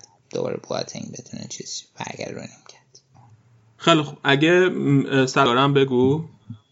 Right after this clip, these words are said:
Speaker 1: آره، بریم یه اشاره‌ای به حالا بقیه این نتایج و جدول لیگ و جدول گلزنا بکنیم.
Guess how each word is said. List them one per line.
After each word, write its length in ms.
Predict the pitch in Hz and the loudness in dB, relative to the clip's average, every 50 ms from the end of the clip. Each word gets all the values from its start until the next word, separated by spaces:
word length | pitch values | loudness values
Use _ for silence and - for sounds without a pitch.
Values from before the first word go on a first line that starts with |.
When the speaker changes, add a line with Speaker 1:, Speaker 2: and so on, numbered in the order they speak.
| _ _ _ _ _ _ _ _ _ _ _ _ _ _ _ _ _ - | _ _ _ _ _ _ _ _ _ _ _ _ _ _ _ _ _ 4
Speaker 1:
آره، 260 | 127 131 131 131 127 | 6 6 8 8 8
بریم 400 | 110 117 113 113 113 135 143 139 | 6 6 6 6 4 4 2 4
یه 380 | 135 123 120 117 117 113 110 - - | 4 4 4 4 4 2 2 0 0
اشاره‌ای 540 | 135 127 - - 127 123 120 104 98 104 | -2 0 2 2 2 2 2 2 0 0
به 240 | 117 131 131 131 131 | 2 2 2 2 2
حالا 240 | 135 139 123 117 110 | 2 2 0 0 0
بقیه 580 | - 104 117 123 127 123 117 107 92 101 98 92 | 2 2 2 2 2 2 2 2 0 0 0 0
این 160 | 98 113 123 | 0 0 0
نتایج 580 | 123 131 127 - 131 127 127 123 123 120 123 | 0 0 0 2 2 2 4 4 2 2 2
و 180 | 127 127 123 123 | 2 2 2 2
جدول 1000 | 120 - 117 110 110 107 104 98 90 82 87 92 95 107 113 113 113 110 110 120 120 - _ _ _ _ - | 2 2 2 2 2 0 -2 -4 -6 -6 -4 -4 -2 0 2 2 2 0 0 -4 -6 -10 _ _ _ _ -8
لیگ 200 | 98 92 104 113 | -6 -4 -2 0
و 160 | 113 117 120 | 0 0 0
جدول 460 | 120 117 104 104 95 - 78 82 - | 0 -2 -2 -2 -4 -6 -8 -8 -6
گلزنا 560 | - - 107 107 107 123 110 101 101 92 76 | -2 -2 -2 -2 -2 -2 -4 -4 -6 -6 -6
بکنیم. 580 | 71 - 110 113 - 139 135 135 131 135 139 135 | -6 -6 -6 -4 -4 -4 -2 -2 -4 -4 -6 -8